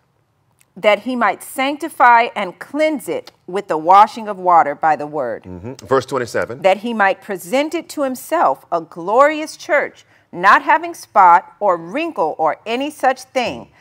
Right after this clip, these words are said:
Speaker 1: but that it should be holy and without blemish.
Speaker 2: Now notice, so is he called to be the spiritual leader
Speaker 1: Yes.
Speaker 2: in the home,
Speaker 1: Mm-hmm.
Speaker 2: right? And we're told, write this reference down. We're told in Adventist Home, page two twelve,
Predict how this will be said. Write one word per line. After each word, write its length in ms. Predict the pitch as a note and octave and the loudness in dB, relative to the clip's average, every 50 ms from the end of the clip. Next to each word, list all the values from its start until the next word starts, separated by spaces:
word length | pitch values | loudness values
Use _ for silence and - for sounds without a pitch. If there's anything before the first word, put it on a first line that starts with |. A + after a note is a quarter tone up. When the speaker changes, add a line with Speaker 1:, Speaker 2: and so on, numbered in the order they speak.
| _ _ _ - | _ _ _ -4
Speaker 1:
but 200 | G3 F3 - - | -4 -4 0 2
that 240 | G3+ F#3+ F3 - - - | 2 2 2 2 -2 -6
it 240 | B3+ D4 E4 - - | -4 -4 -4 -6 -10
should 260 | - - G3+ G3 E3+ | -12 -8 -8 -8 -8
be 160 | G3 F#3 E3 | -8 -10 -10
holy 560 | E3+ - - B3 C#4 C4+ A#3+ F#3+ D#3 D3+ D3 - | -10 -8 -2 0 0 0 0 -6 -10 -12 -12 -12
and 160 | - F#3 F3+ E3+ | -12 -12 -10 -10
without 400 | D#3 - D#3+ E3 F3+ F3+ - D#3+ | -10 -4 -2 0 0 0 -2 -6
blemish. 520 | F3 D#3 D3 B2 A#2 G#2+ - - - _ _ _ _ _ _ - | -10 -10 -10 -10 -12 -18 -20 -20 -20 _ _ _ _ _ _ -4
Speaker 2:
Now 180 | A2+ A2+ G#2 | -2 -2 0
notice, 460 | A2 C#3 D3+ D#3 A#2+ F#2+ - - - _ _ _ _ _ _ _ | 2 0 0 0 -2 -4 -6 -8 -18 _ _ _ _ _ _ _
so 280 | _ - - C#3 - - - | _ -4 -2 -2 -2 -2 -2
is 220 | - E3 E3+ B2 | -2 -2 -2 0
he 140 | - F3 E3 | -2 -8 -8
called 560 | - - - D#3 D#3 D#3+ D#3+ D#3+ E3 D#3 D#3 | -8 -8 -6 -2 -2 0 0 -2 -2 -4 -4
to 100 | - D#3+ | -6 -6
be 140 | C3 B2+ C#3 | -4 -4 -6
the 80 | B2 B2+ | -6 -6
spiritual 840 | - - - _ - D3+ C#3+ B2 - - C3+ B2+ A#2+ A#2 A2+ G2+ _ | -10 -12 -16 _ -4 -2 -2 -2 -4 -6 -4 -4 -4 -4 -6 -8 _
leader 400 | G#2+ G#2+ A#2+ A2 F2 D2+ - _ _ | -10 -8 -8 -8 -8 -10 -14 _ _
Speaker 1:
Yes. 380 | - C3 C3+ - - - - | -10 -8 -8 -8 -8 -6 -2
Speaker 2:
in 140 | E3 D#3 C3 | -2 0 2
the 100 | B2+ A#2+ | 2 0
home, 280 | A2 A#2 G#2 F2 F2 - _ | 0 0 -4 -4 -8 -14 _
Speaker 1:
Mm-hmm. 220 | E3+ F3 - - | -18 -18 -8 -2
Speaker 2:
right? 240 | A#2+ C3 D3+ E3+ E3+ - - - _ _ - | 0 0 0 0 -6 -10 -18 -20 _ _ -4
And 200 | D3+ D3+ D3+ C#3+ | -2 -2 -2 0
we're 100 | D3 D3 | -2 -2
told, 480 | D3 - - G3 F#3 D#3 A2 F2+ - - | -4 0 2 2 4 4 2 -2 -8 -12
write 440 | F#2 F#2 G2+ C3+ F3 F#3+ - - D3+ | -14 -6 -4 -4 -4 -4 -6 -4 -6
this 160 | E3+ - - | -6 -6 -2
reference 420 | A#2+ E3 E3 - - D#3 C#3+ C3 | 0 0 0 0 -2 -10 -10 -10
down. 380 | - C3+ B2 A2 G2 F2 E2+ - _ _ _ _ - | -8 -8 -6 -6 -6 -10 -16 -20 _ _ _ _ -10
We're 160 | A#2 C3+ D#3 | -2 -2 -2
told 400 | D#3 - - F#3 F#3+ F#3+ F#3+ F3+ - - | -2 -2 -4 -2 -2 -2 -2 -2 -4 -4
in 160 | D#3+ D#3 D3+ - | -6 -6 -6 -4
Adventist 640 | E3 E3 D#3 B2 G#2 D3 D#3+ D#3+ - - D#3 D3 - | -6 -4 -4 -4 -2 -2 -2 -2 -2 -8 -8 -8 -4
Home, 380 | D#3+ D3+ B2+ G2+ E2+ D#2+ - _ _ _ _ _ _ _ _ | -4 -4 -4 -4 -8 -12 -20 _ _ _ _ _ _ _ _
page 320 | - F3+ F3+ F3 F3 - | -2 0 0 0 -2 -8
two 220 | _ - F#3+ F3+ F3+ | _ -8 -8 -8 -8
twelve, 580 | - - F#3 F#3+ F3 C#3 G2+ F2+ F2 - - | -8 -6 -2 -2 0 0 -2 -6 -8 -14 -20